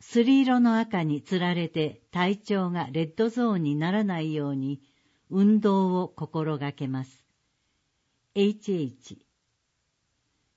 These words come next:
我が家に来る鬼は、毎年同じパンツを履いて踊っていきます。鬼のパンツは強いので、五年履いても破れません。ですが、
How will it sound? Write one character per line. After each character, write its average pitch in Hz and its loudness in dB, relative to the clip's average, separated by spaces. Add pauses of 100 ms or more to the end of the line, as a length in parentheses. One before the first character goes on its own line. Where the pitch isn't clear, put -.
我 269 4
が 269 4
家 202 2
に 165 0
来 175 -4
る 156 0
鬼 151 0
は、 139 -4 (680)
毎 196 2
年 202 -4
同 190 0 (140)
じ 247 -4
パ 262 0
ン 233 2
ツ 156 -8
を 143 -2
履 175 -2
い 160 -4
て 156 -4
踊 156 -2
っ - -20
て - -6
い 156 -4
き 151 -10
ま 143 -4
す。 - -20 (1000)
鬼 233 6
の 277 6
パ 285 0
ン 262 2
ツ 226 -6
は 160 -2
強 202 0
い 220 2
の 160 -2
で、 156 -6 (300)
五 180 0
年 233 2
履 220 0
い 220 -2
て 208 0
も 160 -2
破 160 -2
れ 180 -2
ま 165 -2
せ 151 -6
ん。 131 -10 (760)
で 196 0
す 185 -6
が、 147 -4